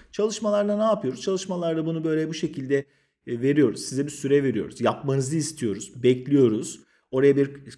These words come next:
counter şey geliyor, sayaç geliyor. Orada, e, tik tak, tik tak geri sayıyor. Ondan sonra süre bitiyor. Süre bittikten sonra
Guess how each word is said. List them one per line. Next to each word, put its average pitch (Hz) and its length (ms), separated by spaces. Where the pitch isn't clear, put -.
counter 135 500
şey 131 260
geliyor, 107 360
sayaç 123 500
geliyor. 120 280
Orada, 117 300
e, 110 260
tik 127 220
tak, 120 200
tik 123 180
tak 123 220
geri 123 240
sayıyor. 127 540
Ondan 151 320
sonra 151 180
süre 147 360
bitiyor. 127 520
Süre 156 280
bittikten 156 520
sonra 131 580